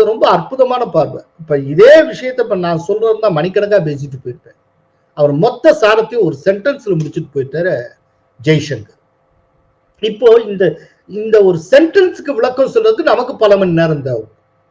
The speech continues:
அதுதான் ஜெய்சங்கர். சரி, இப்போ இந்த, இந்த சென்டென்ஸ் முக்கியத்துவம் என்ன, இது என்ன சொல்லுகிறதுன்னு பார்ப்போம். இப்போ டொனால்ட் ட்ரம்ப் பதவியேற்றார்.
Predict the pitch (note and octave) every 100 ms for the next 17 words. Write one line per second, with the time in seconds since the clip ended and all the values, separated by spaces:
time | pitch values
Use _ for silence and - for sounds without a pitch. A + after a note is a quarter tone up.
0 | _ _ _ _ _ _ _ - F3+ C4
1 | C4 E3 F#3 F3 C3+ A#2+ - _ _ _
2 | _ _ _ _ _ _ - G#3+ - -
3 | - C#4 C4+ A#3 C4+ - A#3 A#3 A3 A3+
4 | A3+ G#3+ - C4 F#4+ F4+ F#3 G#3 F#3+ G3+
5 | D4+ D4+ A#3 E3+ C#3+ F#3+ G#3 C#3 F#3 B3+
6 | - F3+ G3+ D#3+ C3 D#3+ D#3+ - _ _
7 | _ _ _ _ _ _ _ _ _ _
8 | _ _ _ _ _ _ _ - C#4 C4
9 | G#3+ E3+ D3+ C#3+ C3+ C3 - - - -
10 | D4+ F#4+ F#4 A3 - F#3+ D#3+ F3 C#3+ -
11 | - -